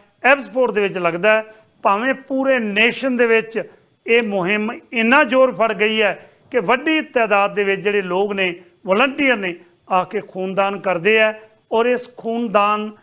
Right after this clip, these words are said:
ਕੈਂਪ ਦੇ ਵਿੱਚ ਜਿਹੜੇ ਵਾਲੰਟੀਅਰ ਨੇ, ਉਹਨਾਂ ਨਾਲ ਅੱਜ ਆਪਾਂ ਗੱਲਬਾਤ ਕਰਦੇ ਹਾਂ। ਬਹੁਤ ਹੀ ਸਤਿਕਾਰਯੋਗ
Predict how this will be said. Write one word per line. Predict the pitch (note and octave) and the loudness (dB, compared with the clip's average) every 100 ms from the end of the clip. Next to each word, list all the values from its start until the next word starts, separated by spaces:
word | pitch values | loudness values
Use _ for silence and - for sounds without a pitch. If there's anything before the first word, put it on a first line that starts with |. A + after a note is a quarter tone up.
| _ _ _ | _ _ _
ਕੈਂਪ | A3+ A#3+ B3 | 0 0 0
ਦੇ | A3+ | 0
ਵਿੱਚ | G3 G3 G3 G3+ D3+ - _ _ _ _ | 0 0 -2 -4 -4 -10 _ _ _ _
ਜਿਹੜੇ | F#3 A3 | -2 0
ਵਾਲੰਟੀਅਰ | F#3 F#3+ A#3+ B3+ C4+ C4 | 2 2 2 0 2 0
ਨੇ, | G3 F#3 F3+ - _ _ | 2 -2 -2 -10 _ _
ਉਹਨਾਂ | C#4+ C#4+ D#4 | -2 2 2
ਨਾਲ | B3+ G#3+ G#3+ | 4 2 2
ਅੱਜ | G3+ | 0
ਆਪਾਂ | G#3+ G#3+ | 0 0
ਗੱਲਬਾਤ | F#3+ F#3 G#3 | 0 2 0
ਕਰਦੇ | G#3 G#3 F3 G#3+ | 0 -2 0 0
ਹਾਂ। | G#3+ A3+ - _ _ - | 0 -2 -8 _ _ -8
ਬਹੁਤ | F3+ B3+ D4+ D4+ | 0 4 4 2
ਹੀ | C4+ | -4
ਸਤਿਕਾਰਯੋਗ | A3+ - A3 - G3+ G#3 A3+ A3 G#3+ | -4 -6 -10 0 2 4 4 2 2